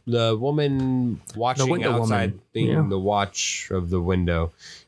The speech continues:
Speaker 1: Uh, that's about all I'm gonna be doing. I, it doesn't, it won't store up a lot of space in my brain.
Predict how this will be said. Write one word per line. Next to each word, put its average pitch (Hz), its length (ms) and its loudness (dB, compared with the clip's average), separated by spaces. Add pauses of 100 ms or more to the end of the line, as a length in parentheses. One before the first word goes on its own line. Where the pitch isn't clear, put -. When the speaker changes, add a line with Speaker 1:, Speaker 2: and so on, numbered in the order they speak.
Speaker 1:
Uh, 110 280 2
that's 123 240 0
about 117 260 0
all 95 160 2
I'm 92 100 0
gonna 92 160 0
be 85 140 0
doing. 87 400 0
I, 87 320 0 (720)
it 120 140 -2
doesn't, 123 280 2
it 117 140 2
won't 120 200 2
store 120 220 2
up 107 100 -6
a - 40 0
lot 107 180 2
of 101 60 -4
space 110 260 -2
in 110 60 -2
my 104 120 2
brain. 104 420 0